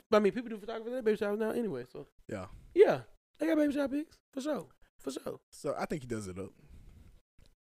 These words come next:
Speaker 2: He a rich man.
Speaker 1: I think, or if I was Nick, I would do my baby, my baby shower food as the hood classics,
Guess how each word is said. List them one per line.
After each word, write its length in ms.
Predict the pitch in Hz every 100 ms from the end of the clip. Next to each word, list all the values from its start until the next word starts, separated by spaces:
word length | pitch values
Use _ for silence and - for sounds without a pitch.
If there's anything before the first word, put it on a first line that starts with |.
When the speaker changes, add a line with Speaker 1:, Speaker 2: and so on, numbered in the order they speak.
| -
Speaker 2:
He 100 | 165
a 40 | 113
rich 160 | 107
man. 260 | 110 104 107 _ _ -
Speaker 1:
I 260 | 175 220 233
think, 600 | - 185 135 131 - - _ _ _ _ _ _ _ _ _ _
or 200 | 165 165
if 220 | 190 208
I 160 | 180 165
was 220 | 139 127
Nick, 320 | 143 131 - _ - _ _ _ _ _ _ -
I 120 | 151 170
would 160 | 151
do 100 | 143
my 160 | 139 131
baby, 320 | 135 131 127 - -
my 140 | 135
baby 240 | 135 131 127
shower 240 | 131 127
food 400 | - 131 123 120 -
as 140 | 131 123
the 60 |
hood 280 | 143 160 143
classics, 540 | 147 143 123 123 -